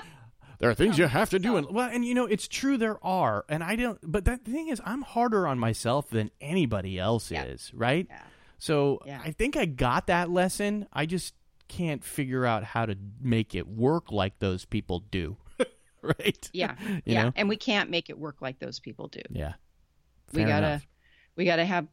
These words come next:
Speaker 2: solutions. We gotta have tricks. We've gotta have tools because we have to outsmart our A D H D. And that's the, the bottom line thing. So this, so what we're gonna talk about next week is the
Speaker 1: Nice.
Speaker 2: solution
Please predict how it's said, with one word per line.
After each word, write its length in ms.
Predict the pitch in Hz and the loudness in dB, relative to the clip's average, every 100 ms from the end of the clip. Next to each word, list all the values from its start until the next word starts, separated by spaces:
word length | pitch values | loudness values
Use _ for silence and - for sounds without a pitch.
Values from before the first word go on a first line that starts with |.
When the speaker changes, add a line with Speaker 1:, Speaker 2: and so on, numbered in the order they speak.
| - | -10
Speaker 2:
solutions. 680 | - 170 165 160 160 160 | -8 -2 0 0 0 -2
We 60 | 160 | 0
gotta 200 | 160 156 | 2 2
have 220 | 175 160 | 0 -4
tricks. 360 | - 151 143 - | -2 -2 -2 -6
We've 120 | 143 | -2
gotta 220 | 151 143 | 0 2
have 200 | 156 143 | 0 -2
tools 360 | - 170 151 139 | 2 4 4 4
because 260 | 156 175 | 0 2
we 80 | 165 | 2
have 300 | 160 196 180 | 2 0 0
to 100 | - | -2
outsmart 540 | - 160 - - 147 135 | 0 0 0 2 2 4
our 160 | 131 | 4
A 80 | 127 | 4
D 140 | 127 | 4
H 240 | 120 - - | 2 2 0
D. 200 | - - - - | -2 -2 -4 -2
And 200 | - 175 | 4 6
that's 400 | 170 160 170 - - | 6 2 -2 -8 0
the, 340 | 165 151 135 - - - - | 2 2 0 -4 -20 -8 -4
the 100 | 143 | 0
bottom 420 | 135 139 151 156 | 4 4 4 2
line 300 | 147 151 156 | 2 0 -2
thing. 360 | - 135 135 | -2 -2 -2
So 200 | 139 - | -4 -2
this, 380 | 143 151 - - _ | 0 0 -2 -4 _
so 200 | - 180 | 0 2
what 140 | 170 | 6
we're 60 | 233 | 4
gonna 120 | 220 | 4
talk 140 | 220 208 | 2 0
about 180 | - | 0
next 380 | - 160 156 - | 2 0 0 -4
week 140 | - - | -6 -4
is 140 | 135 | -4
the 60 | - | 0
Speaker 1:
Nice. 180 | 160 - | 0 2
Speaker 2:
solution 720 | 185 165 190 - 214 208 | 2 4 6 6 4 4